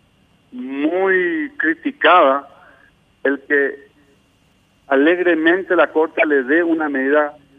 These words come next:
de inconstitucionalidad a una ordenanza que regulaba la materia y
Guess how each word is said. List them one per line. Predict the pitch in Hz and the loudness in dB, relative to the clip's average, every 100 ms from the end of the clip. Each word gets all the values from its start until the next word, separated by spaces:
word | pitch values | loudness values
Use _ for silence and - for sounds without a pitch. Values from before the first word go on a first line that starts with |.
| - | -20
de | 139 | -18
inconstitucionalidad | 147 156 - 143 139 156 151 147 135 139 190 - - _ _ _ _ _ _ _ _ _ _ _ _ - | -12 -12 -12 -8 -4 0 0 0 2 0 0 -6 -20 _ _ _ _ _ _ _ _ _ _ _ _ -4
a | 127 | 0
una | 151 180 | 0 2
ordenanza | 180 165 147 147 165 190 - 165 | 0 0 -4 -4 -6 -6 -4 -4
que | 147 | -2
regulaba | 139 143 127 127 165 170 | -2 -2 0 0 2 2
la | 160 139 | -2 -4
materia | 131 - 131 143 190 - _ _ _ _ _ _ _ _ _ _ - | -6 -4 -4 -4 -6 -8 _ _ _ _ _ _ _ _ _ _ -20
y | 175 214 | -16 -14